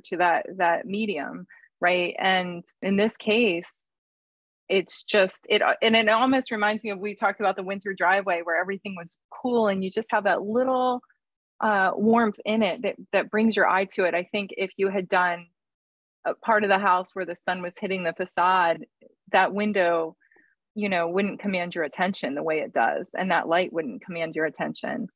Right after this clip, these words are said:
And it also leaves you wondering, you know, who's on the other side? It's, it's the only sign of life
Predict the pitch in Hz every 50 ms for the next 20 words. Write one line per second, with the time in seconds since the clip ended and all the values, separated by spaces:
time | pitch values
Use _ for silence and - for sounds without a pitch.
0 | _ - _ _ _ - 233 247 262 - - 262 269 269 - 302 277 262 247 254
1 | 254 240 - 240 220 208 196 214 233 233 233 214 202 190 185 185 185 185 185 190
2 | 185 226 226 220 233 226 220 208 196 185 185 185 180 - - 196 202 214 202 170
3 | 165 175 185 _ - - - 190 _ - 202 208 220 233 240 226 - - 196 196
4 | 202 202 190 185 180 180 180 160 - -